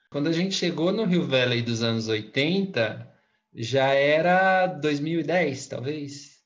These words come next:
dois mil, os primeiros shoppings nas cidades mais afastadas.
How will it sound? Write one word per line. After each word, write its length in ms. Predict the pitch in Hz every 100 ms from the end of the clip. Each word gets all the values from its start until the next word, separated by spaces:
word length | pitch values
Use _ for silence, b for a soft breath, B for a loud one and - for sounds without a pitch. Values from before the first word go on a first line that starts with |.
| _ -
dois 420 | 117 120 117 110
mil, 480 | 123 151 135 120 - -
os 80 |
primeiros 380 | - 120 135 139
shoppings 880 | - - 131 135 135 117 110 - -
nas 440 | - 117 113 117 117
cidades 960 | 123 113 117 110 110 113 113 - - b b b b
mais 500 | 117 113 110 113 110
afastadas. 1200 | 117 - 113 - - 120 120 110 107 - - -